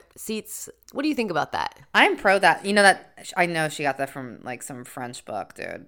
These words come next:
Speaker 2: Like, 'cause my boomer mentor woman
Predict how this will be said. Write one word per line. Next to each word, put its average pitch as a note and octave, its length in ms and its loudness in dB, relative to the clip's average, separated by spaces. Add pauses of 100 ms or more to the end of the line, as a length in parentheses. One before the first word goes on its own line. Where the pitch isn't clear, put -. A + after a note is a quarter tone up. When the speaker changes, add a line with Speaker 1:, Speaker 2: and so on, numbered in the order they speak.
Speaker 2:
Like, C#3+ 200 -4
'cause D3 440 0 (180)
my D3+ 180 -2
boomer C#3+ 640 -4
mentor B2+ 800 -8
woman B2+ 460 -10